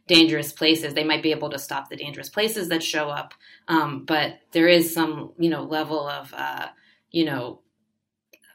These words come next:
responsibility in terms of, uh, you know, the, the kids having the information or the knowledge given to them s-, at, at some point, knowing that this is bad. And if they're not getting that, then that's a problem too.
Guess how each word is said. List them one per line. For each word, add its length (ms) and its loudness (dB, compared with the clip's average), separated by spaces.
responsibility 800 0
in 100 -4
terms 340 -8
of, 240 -8
uh, 300 -6
you 120 0
know, 280 -6
the, 340 -4
the 120 -6
kids 440 4
having 380 0
the 200 -6
information 560 -2
or 80 -8
the 80 -12
knowledge 560 -4
given 200 -4
to 60 -10
them 80 -18
s-, 200 -14
at, 180 -16
at 140 -10
some 260 -2
point, 420 -8
knowing 300 -8
that 220 -14
this 180 -8
is 120 -16
bad. 320 -6
And 100 -8
if 100 -12
they're 100 -8
not 220 0
getting 280 -8
that, 280 -10
then 100 -6
that's 180 -6
a 40 -8
problem 360 -10
too. 300 -14